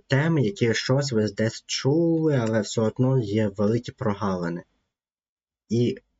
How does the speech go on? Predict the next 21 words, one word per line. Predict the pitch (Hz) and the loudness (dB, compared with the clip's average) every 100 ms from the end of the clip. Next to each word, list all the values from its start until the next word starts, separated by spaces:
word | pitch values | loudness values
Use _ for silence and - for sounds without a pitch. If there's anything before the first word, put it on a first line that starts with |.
| _ _ | _ _
починаєте | 117 - 107 98 123 139 | -2 0 0 2 2 2
вивчати | 117 - 117 - | 0 0 -2 -4
ці | - - 92 | -4 -2 -4
теми. | 82 78 - - _ _ _ _ _ _ _ _ _ _ _ _ _ _ - | -4 -12 -14 -20 _ _ _ _ _ _ _ _ _ _ _ _ _ _ -4
І | 110 | -2
вже | - 110 | 0 -2
потім, | - 110 135 190 - 98 - _ _ _ - | 0 0 2 0 -2 -4 -4 _ _ _ -2
коли | 107 | 0
ви | 101 | 2
вивчили | 98 95 - 90 | 0 -2 -4 -6
ці | - 92 | -4 -6
всі | - 85 | -4 -6
теми, | - 92 90 101 139 143 _ _ _ - | -2 0 2 2 0 -4 _ _ _ -10
ви | 95 95 120 175 190 180 - | -6 0 2 2 0 -2 -10
йдете | - 92 135 156 | -6 0 0 0
до | 101 | 0
тем, | 98 139 156 120 | 0 0 2 0
які | 98 - 113 - | -2 -2 -4 0
ви | 98 101 95 90 _ _ - | 0 2 0 -2 _ _ -4
добре | 110 107 101 - 80 | 0 2 2 -2 -4
знаєте, | - 110 135 165 - 123 | -2 0 0 0 -2 -2